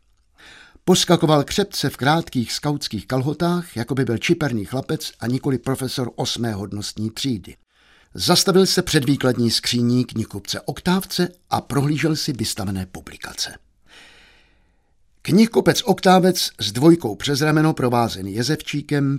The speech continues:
právě vycházel z krámu. Profesor Pošusta ho zastavil a ptal se,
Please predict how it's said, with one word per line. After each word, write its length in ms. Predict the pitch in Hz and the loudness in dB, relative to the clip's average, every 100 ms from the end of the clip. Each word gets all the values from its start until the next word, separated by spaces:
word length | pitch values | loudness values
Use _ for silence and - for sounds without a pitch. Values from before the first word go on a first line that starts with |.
| - | -2
právě 400 | 143 196 185 180 | 2 2 4 2
vycházel 520 | 135 131 120 107 107 | 0 -2 -4 -4 -6
z 140 | - - | -6 -8
krámu. 400 | 76 50 50 - _ _ _ - - - _ _ | -8 -10 -12 -18 _ _ _ -20 -20 -20 _ _
Profesor 420 | - 127 120 117 104 | -4 -2 -2 -4 -4
Pošusta 440 | 117 - 127 120 | -4 -2 -2 -4
ho 100 | 95 | -4
zastavil 500 | 120 - - 165 165 - | -2 -2 0 0 -2 -4
a 60 | |
ptal 280 | - 120 131 | -6 -2 -2
se, 260 | - 160 | 0 -2